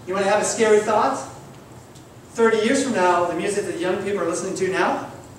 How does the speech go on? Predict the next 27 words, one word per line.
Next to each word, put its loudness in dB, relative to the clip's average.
is -10
going -2
to -2
be -2
the -6
classics -2
that -4
they -6
might -6
be -8
playing -8
in -8
church. -12
Let -12
me -8
ask -2
you -2
a -4
question. -2
These 2
old 6
hymns 2
that 0
you -6
sing, -4
these -12
classics, -4